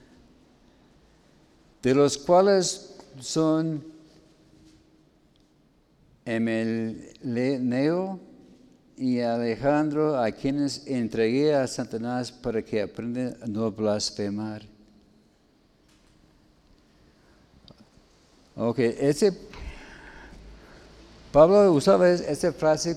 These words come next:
como expresar un tipo de,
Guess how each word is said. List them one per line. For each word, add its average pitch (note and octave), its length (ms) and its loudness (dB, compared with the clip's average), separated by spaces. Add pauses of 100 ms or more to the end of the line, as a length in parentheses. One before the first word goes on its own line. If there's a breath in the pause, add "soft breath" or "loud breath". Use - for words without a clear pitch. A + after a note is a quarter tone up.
(140)
como B2+ 580 0 (300)
expresar C3 800 2
un C#3 160 4
tipo C#3+ 480 0
de, F#2+ 480 0